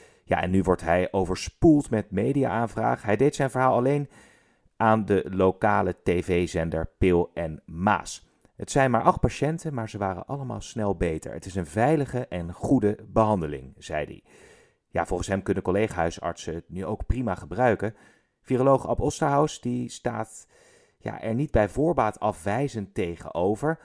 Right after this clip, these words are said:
Wel stelt hij dat je niet op elke claim blind kunt varen. En mogelijk is het het onderzoeken waard, aldus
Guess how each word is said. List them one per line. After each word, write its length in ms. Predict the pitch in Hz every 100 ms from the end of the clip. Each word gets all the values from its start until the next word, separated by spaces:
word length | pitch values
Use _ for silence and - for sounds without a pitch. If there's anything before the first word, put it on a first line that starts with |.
| - _ _
Wel 240 | - 123
stelt 340 | 151 - 135 131
hij 220 | 123 131
dat 180 | 117 -
je 80 | 98
niet 260 | 110 139
op 180 | - 110 -
elke 340 | 139 - 120 -
claim 400 | 139 123 120 78
blind 280 | 104 131
kunt 260 | - 101 101
varen. 460 | - 151 90 78 76 _ - _ _
En 120 | 85
mogelijk 460 | 85 107 107 101 -
is 180 | 92 -
het 100 | -
het 180 | 85 -
onderzoeken 800 | 101 87 76 - 135 - 120 -
waard, 320 | 90 - _ -
aldus 480 | 78 - - -